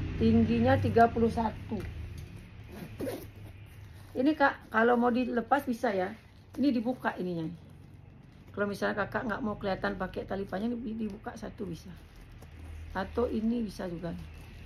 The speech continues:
Dibuka dari sini, kalau Kakak nggak, takut itu nggak bisa pasang lagi, dibuka dari sini ya.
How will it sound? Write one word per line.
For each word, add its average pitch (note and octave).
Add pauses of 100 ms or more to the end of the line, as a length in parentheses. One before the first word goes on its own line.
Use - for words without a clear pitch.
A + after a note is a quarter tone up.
(180)
Dibuka G#3
dari A3
sini, A3
kalau A#3
Kakak G#3+
nggak, A3
takut A3
itu A3+
nggak G#3+
bisa G#3
pasang G3+
lagi, A3+
dibuka A3
dari F#3
sini G3+
ya. E3+